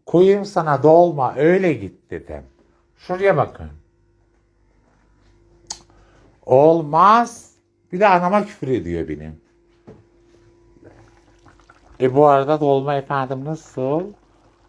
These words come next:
E güzel. Ya.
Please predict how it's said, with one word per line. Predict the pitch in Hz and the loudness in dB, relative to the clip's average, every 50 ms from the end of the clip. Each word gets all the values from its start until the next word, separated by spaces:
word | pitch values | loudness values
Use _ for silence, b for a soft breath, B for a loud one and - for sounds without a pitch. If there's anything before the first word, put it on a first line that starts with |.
| _ _ _ _ _ _ _ - | _ _ _ _ _ _ _ -4
E | 123 123 | -2 -2
güzel. | 113 104 104 104 85 - - 80 69 65 65 65 - _ _ _ _ _ _ _ _ _ - - - - - - - _ _ _ _ _ _ _ _ _ _ _ _ _ _ _ _ _ _ _ _ _ _ _ | -2 -2 -4 -6 -4 -2 -2 -2 -2 -2 -6 -12 -16 _ _ _ _ _ _ _ _ _ -20 -20 -20 -20 -20 -20 -20 _ _ _ _ _ _ _ _ _ _ _ _ _ _ _ _ _ _ _ _ _ _ _
Ya. | 135 143 160 180 202 214 | -2 0 0 0 0 -4